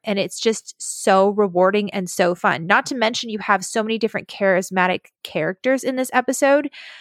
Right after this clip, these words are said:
I mean, I, I couldn't believe we have Ethan Rayne and Mister Trick, two of the more charismatic villains that we've had, arguably maybe with the exception of Spike. And yet they're overshadowed by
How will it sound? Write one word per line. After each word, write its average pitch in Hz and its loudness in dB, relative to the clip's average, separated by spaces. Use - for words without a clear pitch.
I 226 4
mean, 226 -6
I, 226 4
I 226 2
couldn't 320 -2
believe 220 0
we 233 0
have 240 2
Ethan 277 0
Rayne 185 0
and 202 -2
Mister 214 0
Trick, - -2
two 254 2
of 269 2
the 262 0
more 208 2
charismatic 202 0
villains 175 -4
that 240 -2
we've 240 -2
had, 262 4
arguably 202 0
maybe 208 -2
with 214 0
the 214 0
exception 190 -2
of 170 -6
Spike. - -2
And 233 0
yet 226 2
they're 233 -2
overshadowed 240 0
by 202 4